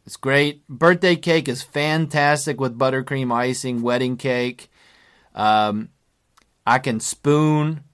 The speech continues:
Have I just spooned out buttercream icing and ate it?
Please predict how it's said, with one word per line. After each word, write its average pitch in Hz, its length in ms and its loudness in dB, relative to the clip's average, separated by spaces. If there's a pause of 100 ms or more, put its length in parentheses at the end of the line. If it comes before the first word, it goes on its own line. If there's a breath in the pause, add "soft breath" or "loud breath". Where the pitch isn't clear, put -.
Have 165 280 4
I 180 260 8
just 160 320 -2
spooned 165 480 2
out 165 360 4
buttercream 165 540 0
icing 165 460 2
and 127 100 -2
ate 147 240 2
it? 175 220 -2